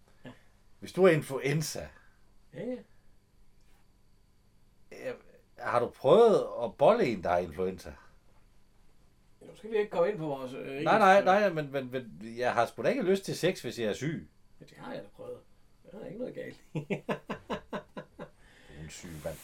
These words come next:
Speaker 1: Men, øh, <laughs>
Speaker 2: Det er jo galt i dit hoved.
Speaker 1: Men, øh, hvad hedder det,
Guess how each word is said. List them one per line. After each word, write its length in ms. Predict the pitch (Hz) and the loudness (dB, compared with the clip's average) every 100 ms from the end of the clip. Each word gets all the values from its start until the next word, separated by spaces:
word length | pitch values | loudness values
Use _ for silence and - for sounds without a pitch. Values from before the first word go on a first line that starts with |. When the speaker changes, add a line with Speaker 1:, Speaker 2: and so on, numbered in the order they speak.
| - | -12
Speaker 1:
Men, 180 | 208 208 | -6 -4
øh, 120 | 202 | -2
<laughs> 100 | 190 170 - - - - _ 156 - | -2 -2 -6 -20 -20 -20 _ -18 -14
Speaker 2:
Det 120 | - - - - | -12 -14 -16 -16
er 60 | |
jo 60 | 92 - | -14 -6
galt 240 | 120 113 | -4 -4
i 20 | 113 | -4
dit 160 | - | -8
hoved. 340 | - 95 101 92 - - - - - - - - - - | -8 -6 -6 -8 -16 -20 -20 -20 -20 -20 -18 -18 -16 -4
Speaker 1:
Men, 80 | 175 | -2
øh, 160 | 180 170 | 0 0
hvad 300 | 160 165 160 | 0 -2 -2
hedder 300 | 160 170 147 | 0 2 2
det, 120 | 139 | -2